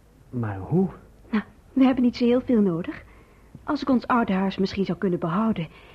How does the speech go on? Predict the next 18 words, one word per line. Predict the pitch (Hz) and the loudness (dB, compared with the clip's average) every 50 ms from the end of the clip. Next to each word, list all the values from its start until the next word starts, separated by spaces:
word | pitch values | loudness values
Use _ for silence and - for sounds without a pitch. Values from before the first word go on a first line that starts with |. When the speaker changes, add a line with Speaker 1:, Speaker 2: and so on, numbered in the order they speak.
| - - | -12 -2
Speaker 2:
en | - 294 | 2 4
daarin | 285 311 262 262 226 | 4 6 6 4 4
een | 208 | 2
school | 190 - - - 320 311 | 2 0 0 2 2 2
beginnen, | 233 202 196 - - 170 151 147 151 156 - - - - - - | 2 0 -4 -4 -4 -4 -4 -4 -6 -8 -12 -20 -20 -20 -12 -4
dan | - 302 | -2 0
zal | 277 311 | 0 2
ik | 285 269 | 2 4
niet | 294 277 - | 4 4 4
alleen | 277 269 269 254 262 | 4 2 4 4 4
nuttig | 285 277 - 247 | 4 2 0 -4
werk | - 214 262 311 311 311 - - | -2 0 0 0 0 -2 -4 -4
doen, | 180 156 165 196 220 - - - - - - - | -4 -4 -4 -4 -6 -10 -14 -20 -20 -12 -4 -2
maar | 370 339 | 0 0
ook | 330 311 - | 0 0 -2
volkomen | - - 233 - - 269 269 240 196 160 | -2 -4 -4 -2 0 2 2 2 2 0
gelukkig | 131 - 147 160 175 - 262 - - | -2 -4 -4 -4 -2 -2 -4 -4 -2
zijn. | - 254 233 240 226 | -2 -2 -2 -2 -4